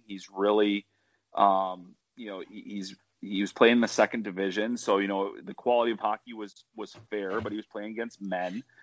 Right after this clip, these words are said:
Um, and, and he looks like a pro, and he looks like a guy that can drive a line.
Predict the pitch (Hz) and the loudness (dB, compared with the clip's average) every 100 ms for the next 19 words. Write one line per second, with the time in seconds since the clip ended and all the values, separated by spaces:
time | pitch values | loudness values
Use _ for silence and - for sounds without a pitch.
0 | - _ - 107 107 104 104 107 120 120 | -20 _ 0 6 6 4 -2 -12 -16 -16
1 | 113 - 120 123 127 117 - - 104 131 | -16 -14 -10 -8 -4 -4 -4 -6 -6 -6
2 | - 160 160 95 95 101 123 - 123 113 | 0 2 2 -2 -6 -4 -4 -4 -6 -6
3 | 113 98 98 107 - 104 98 98 101 104 | -4 -2 -2 -4 -8 -12 -4 -2 0 -2
4 | 101 147 175 58 | 0 0 -2 -8